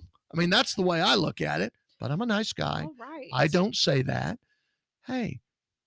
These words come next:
Speaker 1: read about us. Read about what we do. Read about what we've done.
Speaker 2: And
Speaker 1: Okay?
Speaker 2: on that note.
Speaker 1: And so, <laughs> I don't know. I just, God, I hate Facebook. I just hate it.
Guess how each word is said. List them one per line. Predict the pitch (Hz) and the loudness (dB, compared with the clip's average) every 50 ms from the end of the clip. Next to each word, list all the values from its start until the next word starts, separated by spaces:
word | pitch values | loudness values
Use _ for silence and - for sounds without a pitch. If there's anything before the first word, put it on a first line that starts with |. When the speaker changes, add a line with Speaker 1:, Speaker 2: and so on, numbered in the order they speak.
| - - | -14 -6
Speaker 1:
read | - 123 143 170 208 240 | 0 2 2 2 4 2
about | 214 180 131 113 101 - | 2 2 2 2 0 -2
us. | - - - - - _ _ _ _ - | -6 -8 -10 -14 -14 _ _ _ _ -8
Read | 135 131 180 226 240 | -2 0 0 0 0
about | 247 262 262 - - | 0 -2 -2 -2 -2
what | 254 - - | -2 -2 0
we | - 220 208 | 0 -2 -2
do. | 190 226 247 254 226 - - _ - _ _ - | 0 -2 -2 -2 -2 -4 -8 _ -20 _ _ -8
Read | - 117 113 107 104 | -4 0 0 0 0
about | 170 165 139 123 131 143 | 0 0 2 4 6 6
what | 160 170 170 | 6 6 6
we've | 190 214 214 196 185 | 6 4 4 4 2
done. | 240 262 285 302 277 240 196 - 104 _ _ _ _ _ _ _ _ _ _ _ - | 2 2 2 0 -2 -4 -6 -8 -10 _ _ _ _ _ _ _ _ _ _ _ -14
Speaker 2:
And | 220 196 143 143 139 | -6 -2 -2 -2 0
Speaker 1:
Okay? | - 175 | 0 -2
Speaker 2:
on | 202 233 | -2 -2
that | 247 254 277 - | -4 -6 -10 -10
note. | - - - - _ _ _ _ _ _ _ _ _ _ _ _ _ _ _ - | -12 -16 -18 -18 _ _ _ _ _ _ _ _ _ _ _ _ _ _ _ -8
Speaker 1:
And | - 127 120 | -6 -4 -2
so, | - - 226 233 190 - - _ _ _ - | 2 4 4 4 4 2 0 _ _ _ -8
<laughs> | 240 - - - - - - - - 698 _ _ _ _ - - - - _ _ _ - - | -8 -8 -8 -10 -20 -20 -20 -20 -20 -20 _ _ _ _ -20 -20 -20 -20 _ _ _ -6 -2
I | 220 240 | 0 0
don't | 170 - - | 0 -2 -4
know. | 98 98 98 - - | -8 -12 -12 -6 -4
I | 180 170 | -2 0
just, | 160 202 185 - - - _ _ - - - - - - - _ - - - - | 0 0 0 0 -2 -6 _ _ -20 -20 -20 -20 -20 -20 -20 _ -16 -12 -4 4
God, | 220 240 226 214 190 | 8 10 10 10 10
I | 165 139 | 8 6
hate | 117 139 151 165 - | 6 4 4 2 0
Facebook. | - 160 160 151 - - - 156 156 - - - - _ _ _ _ - | 0 0 2 2 2 4 4 4 4 2 0 -12 -20 _ _ _ _ 4
I | 196 214 | 4 4
just | 185 151 190 180 - | 6 6 4 4 4
hate | - 151 151 147 147 147 | 4 4 4 4 6 4
it. | 147 147 - | 4 0 -2